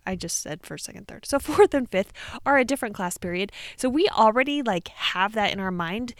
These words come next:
This is what we're doing here. This is what we're doing there. We've got lunch in this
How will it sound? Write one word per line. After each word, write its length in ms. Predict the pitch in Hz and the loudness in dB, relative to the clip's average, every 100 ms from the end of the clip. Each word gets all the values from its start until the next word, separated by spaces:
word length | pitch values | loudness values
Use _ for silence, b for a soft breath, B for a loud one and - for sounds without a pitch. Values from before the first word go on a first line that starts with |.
| B B | B B
This 160 | - 180 | -2 -2
is 120 | 185 | 0
what 100 | 180 | -2
we're 100 | 175 | -2
doing 240 | 170 165 180 | -4 -4 -4
here. 320 | 330 330 320 | 0 0 0
This 160 | 208 | -2
is 120 | 175 180 | -6 -6
what 120 | - | -6
we're 60 | |
doing 280 | 170 170 175 | -6 -8 -2
there. 220 | 269 294 | 0 2
We've 160 | 262 170 | 2 -2
got 200 | 143 - | -6 -6
lunch 260 | 190 180 185 | -6 -6 -6
in 60 | |
this 260 | 226 247 | -6 -6